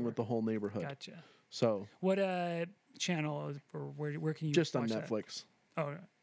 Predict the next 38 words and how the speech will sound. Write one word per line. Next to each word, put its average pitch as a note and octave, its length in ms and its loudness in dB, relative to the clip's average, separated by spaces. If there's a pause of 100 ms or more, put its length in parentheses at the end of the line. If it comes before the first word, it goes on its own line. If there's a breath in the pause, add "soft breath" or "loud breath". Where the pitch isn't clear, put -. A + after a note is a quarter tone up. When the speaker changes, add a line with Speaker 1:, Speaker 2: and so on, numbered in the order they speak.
(260)
Speaker 2:
just D#3 240 -6
Netflix? - 460 -8 (140)
Speaker 1:
That's C#3+ 200 6
the C3+ 100 4
only C3 160 2
way B2+ 160 2
I've D3+ 180 2
seen A#2 140 -2
it. F2 60 -2
I B2+ 60 2
think D#3 120 2
it C#3 40 0
might C3 160 2
be B2 100 -2
T A#2+ 180 0
B A2+ 160 2
S. A2 340 -2 (140)
Speaker 2:
Oh, D#3 180 0
okay. D#3 340 -8 (180)
See, C#4 180 4
it A3+ 60 0
doesn't C#4+ 240 0
matter C#4 240 2
anymore, D3 300 -2
right? F3+ 400 0
Speaker 1:
Why A#2 260 4
would C#3 220 4
it? C3+ 180 -2
I C3 100 4
don't E3 180 2
have A#2 180 0
T A#2 160 2
V. B2 300 2
Speaker 2:
Yeah, F#3+ 320 2
who E3 140 -2
has G3+ 140 0
T G#3 160 0
V? E3 340 -4